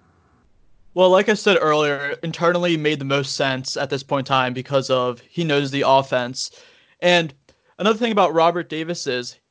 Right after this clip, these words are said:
he's young, he's twenty-four, so, like, he still has time to grow, and I'm excited that we're giving him a chance because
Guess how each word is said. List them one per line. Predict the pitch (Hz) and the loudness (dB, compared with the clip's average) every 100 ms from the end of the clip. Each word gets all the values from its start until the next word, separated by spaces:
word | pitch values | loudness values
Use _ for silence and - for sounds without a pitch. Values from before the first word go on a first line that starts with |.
| _ | _
he's | 185 143 | -6 -2
young, | 139 139 151 202 226 _ | 2 4 4 0 -6 _
he's | 156 147 | -14 -12
twenty-four, | - 170 156 143 165 147 127 120 - | -6 -4 -4 -4 0 2 2 -4 -10
so, | - 160 | -2 0
like, | 147 | 0
he | 190 | -4
still | 180 190 170 | -2 0 0
has | 156 | 0
time | - 139 165 | -2 -2 -2
to | |
grow, | 160 147 139 143 143 _ _ _ - | -2 2 2 2 -2 _ _ _ -2
and | 147 143 139 _ - | 0 0 -2 _ -6
I'm | 156 | -4
excited | 156 - 175 170 175 | -4 -2 0 0 2
that | 165 | 0
we're | 156 | -2
giving | 143 151 147 | -4 -4 -4
him | 147 139 | -6 -6
a | |
chance | 135 160 139 123 - - _ _ _ _ _ | -4 -4 -2 -4 -8 -14 _ _ _ _ _
because | - 165 165 151 131 | -4 2 2 2 -2